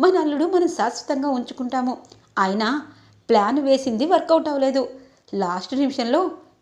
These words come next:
మీనా, బాలు మనల్ని కాపాడారు, మన ఇంటికి వాళ్ళు వచ్చేటట్టు చేశారు. అసలు మీనా దొంగ కాదండి, మీనా చాలా మంచి అమ్మాయి.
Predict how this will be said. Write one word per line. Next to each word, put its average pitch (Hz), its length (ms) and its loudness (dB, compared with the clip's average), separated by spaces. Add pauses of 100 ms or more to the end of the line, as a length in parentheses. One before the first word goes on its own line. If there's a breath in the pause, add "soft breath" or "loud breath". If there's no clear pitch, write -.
మీనా, 233 360 0
బాలు 240 300 2
మనల్ని 277 520 2 (260)
కాపాడారు, 254 680 2 (380 loud breath)
మన 294 180 0
ఇంటికి 320 320 -4
వాళ్ళు 269 260 -2
వచ్చేటట్టు 240 560 -4 (100)
చేశారు. 247 480 0 (420 loud breath)
అసలు 214 280 -4
మీనా 220 600 -4 (380)
దొంగ 208 340 2
కాదండి, 214 600 -4 (340 soft breath)
మీనా 190 280 -2
చాలా 277 280 -2
మంచి 240 360 -2
అమ్మాయి. 233 520 -4